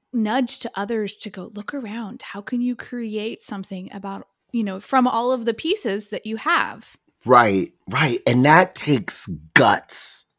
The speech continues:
Speaker 1: Yeah.
Speaker 2: That takes guts, and that takes skill and, um,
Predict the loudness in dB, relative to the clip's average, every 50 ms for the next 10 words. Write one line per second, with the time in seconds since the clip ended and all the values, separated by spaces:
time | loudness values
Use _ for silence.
0 | _ _ -6 -4 -2 0 0 0 -2 -4 -12 _ _ _ _ _ _ _ 4 4
1 | 4 4 4 2 2 2 0 -6 -6 -2 2 4 4 4 4 2 -2 -6 -8 -8
2 | -6 -2 -2 0 2 4 4 4 4 2 -2 -4 0 2 2 2 2 -2 -4 -4
3 | -2 -2 -2 -4 -6 _ _ -8 -6 -4 -2 -2 -2 0 2 4 6 8 8 8
4 | 8 8 8 6 6 2 -2 -4 -4 -2 0 2 2 4 4 4 4 2 2 0
5 | -4 -6 -10 -12 _ _ -6 -2 0 2 2 2 2 2 2 0 -4 -6 -10